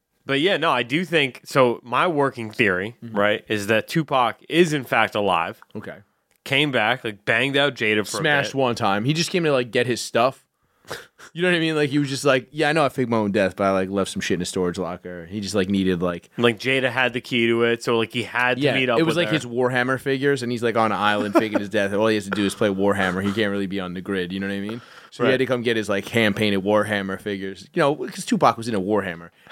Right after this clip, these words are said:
Speaker 2: And so <laughs>
Speaker 1: Everybody knows that.
Speaker 2: Yeah, everybody knows Tupac really loved war.
Speaker 1: Yeah,
Speaker 2: They
Speaker 1: you, oh, you don't think Tupac likes tabletop games?
Speaker 2: Yeah, of course
Speaker 1: Being
Speaker 2: Tupac
Speaker 1: racist?
Speaker 2: Dude, it's, man, it's strategic, bro. It's, it's like Art of War, but instead,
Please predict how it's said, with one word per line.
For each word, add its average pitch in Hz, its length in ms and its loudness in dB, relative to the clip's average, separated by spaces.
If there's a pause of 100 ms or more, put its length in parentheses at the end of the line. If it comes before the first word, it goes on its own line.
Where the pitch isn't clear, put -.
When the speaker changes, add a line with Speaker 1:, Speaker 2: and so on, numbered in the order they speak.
(100)
Speaker 2:
And 117 100 0
so 123 120 -2
<laughs> - 420 4 (840)
Speaker 1:
Everybody 165 340 2
knows 117 260 0
that. 131 200 2
Speaker 2:
Yeah, - 60 0
everybody 151 340 0
knows 117 200 0
Tupac 113 340 2
really 107 180 0
loved 98 180 0
war. 104 140 0
Speaker 1:
Yeah, 127 60 2
Speaker 2:
They 120 240 4
Speaker 1:
you, 131 160 -4
oh, 143 140 4
you 143 140 -2
don't 214 140 4
think 202 160 -4
Tupac 190 440 0
likes 190 160 -2
tabletop 190 520 0
games? 233 280 0
Speaker 2:
Yeah, 135 240 -2
of 123 100 -10
course - 220 2
Speaker 1:
Being 165 240 0
Speaker 2:
Tupac 285 180 -4
Speaker 1:
racist? - 140 -6
Speaker 2:
Dude, 285 140 4
it's, 160 140 -2
man, 208 180 0
it's 185 100 0
strategic, 160 640 0
bro. 113 260 2
It's, 156 180 0
it's 170 240 0
like 165 220 0
Art 160 160 4
of 143 100 -2
War, 147 240 2
but 127 160 0
instead, 127 540 0